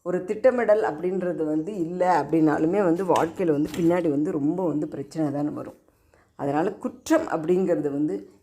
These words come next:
சின்னதா இருக்கு அப்படின்னு நினைச்சிட்டு எப்பவுமே விடாதீங்க. எவ்வளவு சின்ன குற்றமா இருந்தாலும் நம்முடைய வாழ்க்கையே வந்து புரட்டி போட்டுடும். அதனால வருமுன்னர் காக்க வேண்டும். அதுதான்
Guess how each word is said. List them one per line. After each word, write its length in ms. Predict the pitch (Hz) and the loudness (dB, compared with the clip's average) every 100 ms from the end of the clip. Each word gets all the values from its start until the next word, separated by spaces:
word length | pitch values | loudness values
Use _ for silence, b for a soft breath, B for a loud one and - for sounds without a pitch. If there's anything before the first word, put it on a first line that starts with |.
| _ 226 | _ -6
சின்னதா 480 | 220 240 233 208 | 0 2 4 4
இருக்கு 420 | 175 165 175 185 - | 2 -2 -4 -2 -2
அப்படின்னு 360 | 139 156 190 180 | -4 -6 -4 -2
நினைச்சிட்டு 320 | 156 156 196 | -2 -4 -6
எப்பவுமே 460 | 151 - 180 175 196 | -4 -4 -4 -2 -2
விடாதீங்க. 600 | 151 147 156 139 139 156 - B B B | -2 0 0 0 -4 -6 -10 B B B
எவ்வளவு 440 | 175 180 269 302 | -6 -2 -2 -2
சின்ன 260 | 247 220 226 | 0 -2 -2
குற்றமா 640 | 220 175 - 180 160 139 | -4 -6 0 4 4 4
இருந்தாலும் 600 | 143 156 156 135 120 190 | 0 2 2 2 -2 -6
நம்முடைய 360 | 165 147 147 143 | -4 -4 -2 -4
வாழ்க்கையே 640 | 139 165 208 208 170 156 180 | 0 0 0 -4 -4 -4 -4
வந்து 420 | 196 156 - B B B B | -4 -4 -6 B B B B
புரட்டி 400 | - 170 185 185 | -4 -2 -2 -6
போட்டுடும். 800 | 214 - 160 156 147 139 160 147 - - _ _ | -8 0 2 2 0 2 2 0 -14 -20 _ _
அதனால 640 | 131 123 269 120 123 170 - - _ _ _ _ | -14 -8 -6 -6 -4 -4 -4 -14 _ _ _ _
வருமுன்னர் 920 | - 160 185 208 190 175 208 233 - | -2 0 2 2 2 2 2 -2 -12
காக்க 460 | - 139 151 - 156 | -8 -6 -6 -4 -4
வேண்டும். 720 | 135 127 123 110 170 147 - _ - | -2 -2 -2 -2 -2 -2 -12 _ -18
அதுதான் 360 | 139 - 247 | -14 -4 -4